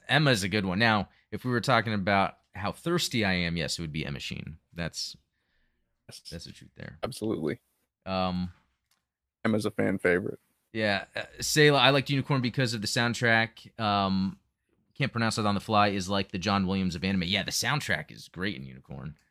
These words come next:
Speaker 1: Um,
Speaker 2: Fantastic.
Speaker 1: you know, back to Emma real quick, being a fan favorite. Did you see that new figure they came out with for her, or that's gonna be
Speaker 2: Yes.
Speaker 1: released? And they <laughs> sculpt-, they sculpted the back of her skirt, uh,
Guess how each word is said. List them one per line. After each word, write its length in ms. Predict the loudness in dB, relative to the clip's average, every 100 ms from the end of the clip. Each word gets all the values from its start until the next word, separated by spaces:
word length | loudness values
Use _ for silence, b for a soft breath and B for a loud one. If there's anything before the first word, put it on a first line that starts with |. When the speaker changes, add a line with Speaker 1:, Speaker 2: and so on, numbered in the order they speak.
| _ _ _ _ -4
Speaker 1:
Um, 320 | 2 4 2 -2
Speaker 2:
Fantastic. 560 | -10 -8 -8 -8 -8 2
Speaker 1:
you 80 |
know, 140 | 6 8
back 280 | 8 6 6
to 140 | 4
Emma 240 | 6 4
real 160 | 4 2
quick, 180 | 0 -2
being 140 | -2
a 40 | 0
fan 180 | 0
favorite. 240 | 2 0 0
Did 120 | -2
you 80 | 0
see 140 | -2
that 160 | 0 2
new 80 | 0
figure 400 | -2 -2 0 2
they 120 | 0
came 220 | 0 0
out 220 | 0 -2 -6 _ -4
with 200 | -4 -4
for 280 | -6 -4
her, 260 | -2 -2 -2
or 80 | -2
that's 200 | 0 -2
gonna 140 | -2 -4
be 100 | -2
Speaker 2:
Yes. 60 | 2
Speaker 1:
released? 520 | 2 2 -4 -8 -16 _ _ _ _ _ _
And 140 | -4 0
they 80 | 2
<laughs> 20 |
sculpt-, 840 | 2 -2 -2 2 2 2 -2 0
they 80 | 2
sculpted 580 | 4 4 6 4 4 4
the 100 | 4
back 420 | 2 2 2 2
of 100 | 0
her 120 | 0 -2
skirt, 480 | -2 -4 -2 -2 -6 -18 -8
uh, 320 | 0 4 4